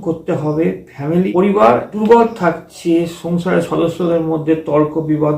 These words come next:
মতানৈক্য, ভাই বোনের সঙ্গে সম্পর্কে অবনতি, তর্ক বিবাদ, সামান্য বিষয় নিয়ে কেন্দ্র করে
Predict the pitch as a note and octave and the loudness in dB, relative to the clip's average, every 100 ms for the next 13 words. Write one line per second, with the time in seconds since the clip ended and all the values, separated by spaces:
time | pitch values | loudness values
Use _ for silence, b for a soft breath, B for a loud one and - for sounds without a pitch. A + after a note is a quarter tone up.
0 | D3 C#3 C#3 C3+ C3+ C3+ - D3+ C#3+ - | -2 -6 -6 -6 -6 -8 -12 -8 -8 -8
1 | _ _ C3 C#3+ F#3+ - G3+ G3+ G#3 G#3 | _ _ -6 2 2 2 2 0 0 -2
2 | G3 F#3+ F#3+ F3+ E3+ F3 F3 F3 F#3 F3+ | 0 0 0 -2 0 0 0 0 0 2
3 | D#3+ D#3+ D#3+ D#3+ D#3 F3 F3+ - - _ | 4 2 2 -2 -4 -2 -2 -4 -14 _
4 | - C#3+ C#3+ D#3 C#3+ C#3+ D3+ F#3 - - | -4 -2 0 -4 -4 -4 -2 -2 -6 -20
5 | - F3 G3 G3 G3 F3 F3 F3+ F#3 F3 | -6 0 2 4 2 2 0 0 2 2
6 | E3+ E3+ E3+ E3 D#3+ D#3+ E3 | 2 0 0 -2 2 2 2